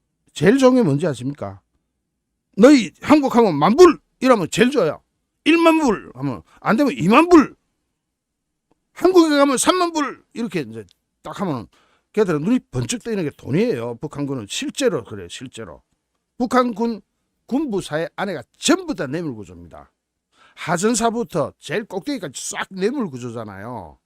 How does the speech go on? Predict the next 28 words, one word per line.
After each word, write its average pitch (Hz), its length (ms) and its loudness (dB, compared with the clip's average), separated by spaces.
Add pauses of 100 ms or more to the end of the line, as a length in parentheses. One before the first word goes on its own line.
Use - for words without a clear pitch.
(500)
이럴 269 200 0
테면 202 320 0
제대도 180 560 2
돈 123 160 -2
주면 151 300 -2
빨리 156 220 -2
할 107 120 -6
수 - 140 -16
있고, 78 360 -18 (720)
돈만 214 360 4
주면은 208 680 0
뇌물만 220 460 2
갖다 147 240 -6
바치면 147 400 -6
집에서 180 600 -2
십 - 180 -8
년 220 180 -4
동안 143 220 -8
근무 120 260 -6
다 107 120 -12
마쳐요. 90 480 -14 (1160)
북한군 190 500 -2
복무가 170 360 -4
십 - 160 -8
년인데 98 420 -6 (540)
또 160 140 0
돈만 226 380 4
주면은 202 720 2